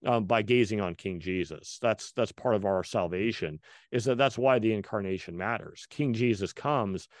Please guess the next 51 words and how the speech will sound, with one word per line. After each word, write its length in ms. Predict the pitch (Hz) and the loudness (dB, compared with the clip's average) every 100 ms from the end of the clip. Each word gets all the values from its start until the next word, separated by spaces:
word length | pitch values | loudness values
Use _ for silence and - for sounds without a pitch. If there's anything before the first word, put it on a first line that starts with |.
| - - | -20 -6
and 180 | 120 117 | 0 2
then 220 | 117 110 | 2 0
he, 300 | 104 117 107 | 0 0 0
we 140 | 101 | 0
see 280 | 104 - 175 | -2 0 2
who 160 | 147 131 | 4 6
he 160 | 113 | 6
is. 200 | 98 98 | 4 2
He's 180 | 113 95 | 0 -2
exalted 440 | 101 104 135 131 117 | -2 2 2 2 0
to 40 | |
the 100 | 107 | 2
right 240 | 110 110 | 2 2
hand 160 | 104 104 | 0 -2
of 100 | 92 | 0
God 300 | 113 120 120 | 2 4 4
and 160 | 98 104 | 2 2
ruling 260 | 127 110 | 4 4
the 80 | 98 | 2
universe. 580 | 110 156 101 90 87 - - - - | 0 0 0 -2 -4 -12 -20 -20 -4
But 100 | 139 | 0
the 160 | 143 139 | 2 2
part 260 | - 196 196 | 2 2 4
of 60 | |
the 80 | 139 | 2
significance 640 | - 120 131 156 131 110 | 0 -2 0 0 -2 -2
of 80 | 117 | 0
his 220 | 110 90 | 0 0
rule 320 | 120 190 156 | 4 6 8
is 100 | 113 | 6
that 100 | 104 | 2
we 140 | 110 117 | 0 0
now 240 | 120 139 | 2 2
have 160 | 131 117 | 0 2
the 120 | 117 | 2
opportunity 580 | 107 104 - 110 101 98 | 2 0 -4 -4 -2 -4
to 80 | 90 | -4
gaze 420 | 95 101 110 92 | 0 2 2 0
on 180 | 78 71 | -6 -10
him. 300 | 80 69 - - - - | -14 -14 -20 -20 -10 -2
And 160 | 131 | 0
that's 160 | 143 143 | 2 0
how, 280 | 156 135 120 | 2 2 4
that's 180 | 127 - | 2 2
why 200 | 123 120 | 2 2
salvation 600 | - 120 110 107 - 98 | 4 2 2 0 -2 -2
works 360 | 113 131 - - | 0 0 -2 -4
through 200 | 123 98 | 0 0
his 160 | 92 | -2
kingship 560 | - 156 156 - 78 - | -6 -4 -4 -4 -8 -8
too, 380 | - 180 - | -2 -2 -2